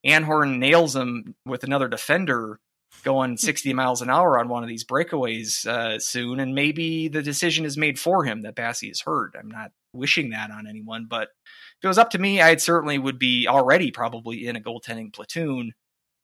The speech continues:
Speaker 1: Um, but just from my hunch, knowing sort of how coaches like to proceed,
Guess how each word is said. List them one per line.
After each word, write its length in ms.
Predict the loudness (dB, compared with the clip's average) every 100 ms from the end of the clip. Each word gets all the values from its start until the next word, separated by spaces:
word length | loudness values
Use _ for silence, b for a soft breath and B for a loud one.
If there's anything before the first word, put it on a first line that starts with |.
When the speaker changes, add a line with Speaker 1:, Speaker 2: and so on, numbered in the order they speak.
| -4
Speaker 1:
Um, 360 | -2 -2 -6 -16 _ _ _ _ 0
but 240 | 4 4 2 -16 _ _ -20 B _ -4
just 260 | -2 -2
from 180 | -4 -2
my 460 | 0 0 0 -4 -8 _ b b _ _ _ 2
hunch, 640 | 6 6 6 2 2 0 -10 _ -4
knowing 460 | -2 0 -2 -6
sort 240 | -6 -4 -4
of 80 |
how 140 | -4 -4
coaches 460 | -4 -4 -4 -4
like 260 | -4 -4 -6
to 200 | -6 -6
proceed, 640 | -6 -6 -4 -4 -6 -8